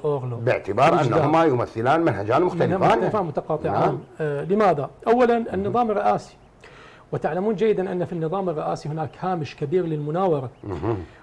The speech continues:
Speaker 1: وتأثير الرئيس على، يعني، ت-، اخت-، اختيار كابينته، الصلاحيات الكبيرة التي تمتع بها
Speaker 2: نعم.
Speaker 1: أردوغان، بينما ن-، نجد أن كمال أوغلو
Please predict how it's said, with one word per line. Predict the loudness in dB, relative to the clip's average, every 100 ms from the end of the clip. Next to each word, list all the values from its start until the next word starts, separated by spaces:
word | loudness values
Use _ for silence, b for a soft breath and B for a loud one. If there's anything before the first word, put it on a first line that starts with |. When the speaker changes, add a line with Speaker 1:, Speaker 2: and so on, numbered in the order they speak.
| -6
Speaker 1:
وتأثير | 0 2 2 0 -4 -6 -6 -4 2 4
الرئيس | 2 -2 -6 -2 -2 -2 -6
على، | -4 -2
يعني، | -2 -6 -8 -10 -8
ت-، |
اخت-، | -6 -8 -8 -8
اختيار | -8 -8 -4 -4
كابينته، | -4 -8 -6 -4 -6 -4 -2 -2
الصلاحيات | -4 -8 -6 -6 -2 -2 -4
الكبيرة | -6 -4 -2 -4
التي | -4 -6
تمتع | -6 -8 -4 -4 -2
بها | -2 -2 -6 B
Speaker 2:
نعم. | -6 -6 -6 2
Speaker 1:
أردوغان، | 2 2 0 -2 -4 -10 -10
بينما | -2 0 2 2 2 2 -2
ن-، | -2 -2
نجد | 0 -2 -4
أن | -6
كمال | -4 -2 0 0
أوغلو | 0 2 2 2 0